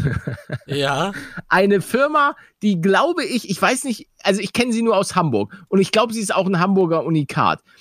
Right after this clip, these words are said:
Speaker 1: Und zwar, liebe Smileys Pizza Profis, dadurch, dass ich ja, äh, in München, äh, in Grü-, Grünwald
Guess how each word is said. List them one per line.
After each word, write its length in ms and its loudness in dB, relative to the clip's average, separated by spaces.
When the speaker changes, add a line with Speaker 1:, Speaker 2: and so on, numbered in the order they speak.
Speaker 1:
Und 200 0
zwar, 300 0
liebe 240 2
Smileys 440 0
Pizza 320 -2
Profis, 560 -8
dadurch, 540 0
dass 300 -2
ich 260 -4
ja, 460 0
äh, 380 2
in 220 2
München, 840 -2
äh, 60 -8
in 260 4
Grü-, 400 4
Grünwald 760 2